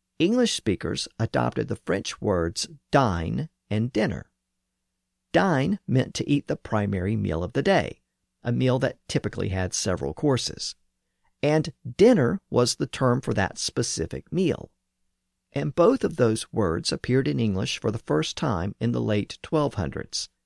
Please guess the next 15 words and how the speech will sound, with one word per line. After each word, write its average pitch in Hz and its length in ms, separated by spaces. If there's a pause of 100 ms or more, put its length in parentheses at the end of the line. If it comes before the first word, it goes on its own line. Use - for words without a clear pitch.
(560)
So 165 440
by 135 200
the 127 120
thirteen - 560
hundreds, - 520 (120)
people 120 460 (180)
dined 127 600 (120)
at 113 340
dinner, 101 440 (460)
which - 280
was 123 220
that 113 260
large 123 480
meal 127 400
served 117 420